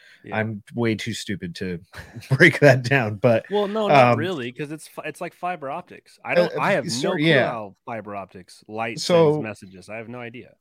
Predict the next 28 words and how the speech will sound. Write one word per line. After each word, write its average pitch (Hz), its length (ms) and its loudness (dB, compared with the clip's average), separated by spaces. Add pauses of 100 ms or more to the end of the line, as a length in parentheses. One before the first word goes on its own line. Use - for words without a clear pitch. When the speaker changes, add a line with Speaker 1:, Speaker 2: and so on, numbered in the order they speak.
(280)
Speaker 2:
I 143 120 0
would 156 160 6
imagine, 147 640 2
and 117 120 -2
I'm, 113 240 -6
I'm, 120 240 -6
I 127 100 -2
could 151 240 0
be 131 120 2
way 117 220 0
off, 98 260 -4
but, 107 140 -8 (400)
but 113 180 -8
the 113 80 -10
way 135 260 4
I 135 160 8
would 135 200 0
interpret 131 480 -4
it 127 60 -4
is, 113 120 -6
is 104 120 -10
that 107 280 -4
it's - 240 -8
taking, 143 640 -2 (380)
you 120 140 -6
know, 110 280 -2
it's - 220 -8
looking 135 680 0